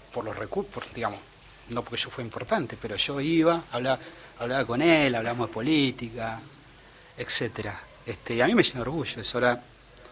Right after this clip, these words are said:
¿qué, qué pasa a veces? A veces, eh, se, los medios masivos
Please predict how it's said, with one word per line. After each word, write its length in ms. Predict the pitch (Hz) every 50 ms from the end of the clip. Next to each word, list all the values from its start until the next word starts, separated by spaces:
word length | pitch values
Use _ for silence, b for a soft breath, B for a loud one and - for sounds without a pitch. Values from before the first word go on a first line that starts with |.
| B B B B B B B B B B B - - - -
¿qué, 140 | - - - -
qué 120 | - 220 214
pasa 380 | - 196 147 - - - 131
a 20 | 113
veces? 640 | 113 113 101 - - - 110 107 - - - - - - - -
A 100 | 123 120
veces, 640 | 127 160 - - 247 240 208 156 - - - - - - - - B B B B B B B
eh, 760 | 113 113 110 113 113 110 110 110 110 107 107 104 107 107 104 -
se, 580 | - - - - 131 120 113 113 113 117 113 - 123
los 120 | 127 110
medios 720 | 127 175 226 233 175 143 139 147 170 180 - - - - - - - - -
masivos 920 | 120 123 - - - 202 185 160 143 139 139 143 165 - - - - -